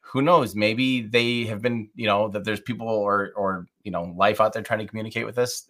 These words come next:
every day. And it's just in a way that we don't have the capacity to even understand yet.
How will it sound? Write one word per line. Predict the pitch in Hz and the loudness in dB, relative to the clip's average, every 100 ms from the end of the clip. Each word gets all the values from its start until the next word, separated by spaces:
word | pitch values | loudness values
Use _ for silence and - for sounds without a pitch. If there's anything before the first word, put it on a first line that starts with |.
| 92 | -6
every | 104 107 | -4 0
day. | 127 165 90 | 2 2 0
And | 87 | -4
it's | 85 | -6
just | - 101 | -8 -8
in | 104 | -4
a | 95 87 - | -4 -6 -6
way | 101 104 | 2 2
that | 107 | 2
we | 95 | 0
don't | 101 107 - | 2 0 -2
have | - 101 107 104 | -2 2 2 0
the | 107 107 104 104 _ _ _ - | 0 4 4 0 _ _ _ -10
capacity | - 120 120 - 117 | -4 0 0 -2 -8
to | 107 120 | -4 -4
even | 117 | 0
understand | 117 120 117 117 165 110 | 0 0 -4 2 2 2
yet. | 82 67 | 0 -4